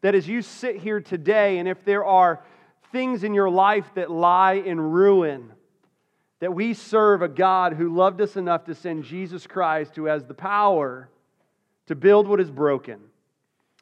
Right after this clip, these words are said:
And so I hope that that is where your faith and trust is placed today. And if it's not, then I'm glad you're here as well. And so we're gonna be in Nehemiah chapter two, verses nine through twenty. And as I was preparing for this, I was thinking back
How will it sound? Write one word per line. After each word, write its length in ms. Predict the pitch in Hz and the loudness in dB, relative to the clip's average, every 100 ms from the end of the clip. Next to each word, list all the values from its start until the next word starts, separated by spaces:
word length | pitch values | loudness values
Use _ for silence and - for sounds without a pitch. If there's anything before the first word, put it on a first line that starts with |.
| _ | _
And 120 | 143 | -14
so 160 | 135 202 | -2 2
I 140 | 208 | 4
hope 260 | 190 214 208 | 4 2 2
that 180 | 175 - | -4 0
that 400 | 208 202 190 - _ _ - | 2 2 0 -10 _ _ -2
is 400 | 180 185 156 185 | 2 4 2 -6
where 240 | 170 208 | 0 2
your 180 | 196 196 | 2 0
faith 360 | - 208 190 190 | -2 -4 -4 -4
and 100 | 151 | -6
trust 340 | 202 185 - | -4 -4 -6
is 120 | 151 | -18
placed 340 | _ 196 170 170 | _ -4 -4 -6
today. 380 | 156 185 175 | -4 -2 -2
And 80 | 165 | -2
if 160 | 175 175 | -6 -8
it's 180 | 156 190 | -12 -4
not, 260 | 185 165 | -2 -2
then 120 | 170 | -4
I'm 120 | 160 165 | -6 -2
glad 280 | 170 165 | 0 0
you're 100 | 147 | -2
here 220 | 151 160 151 | -6 -4 -4
as 100 | 127 | -4
well. 540 | 151 147 131 113 - _ _ _ _ _ _ | -2 0 0 -4 -14 _ _ _ _ _ _
And 120 | 160 156 | -10 -6
so 280 | - 202 | 0 2
we're 160 | 196 233 | 4 2
gonna 120 | 240 | 2
be 200 | 190 214 | -2 0
in 80 | 196 | 2
Nehemiah 420 | 190 190 190 185 | 2 2 0 -2
chapter 380 | 160 208 196 180 | -4 -4 -4 -6
two, 300 | 143 202 202 | -12 -8 -6
verses 340 | 175 170 160 147 | -6 -8 -10 -8
nine 300 | 185 185 175 | -4 -4 -6
through 140 | 160 | -12
twenty. 460 | - 196 196 165 160 - _ - | -6 -2 0 0 -4 -10 _ -2
And 100 | 190 | 0
as 120 | 202 | 4
I 80 | 226 | 2
was 160 | 220 | 2
preparing 480 | - - 269 302 262 | -2 -2 2 2 0
for 100 | 208 | -4
this, 220 | 196 190 | -4 -2
I 80 | 208 | -4
was 180 | 202 - | -4 -6
thinking 380 | - 262 262 220 | -10 -10 -8 -2
back 420 | 208 196 202 | 0 0 0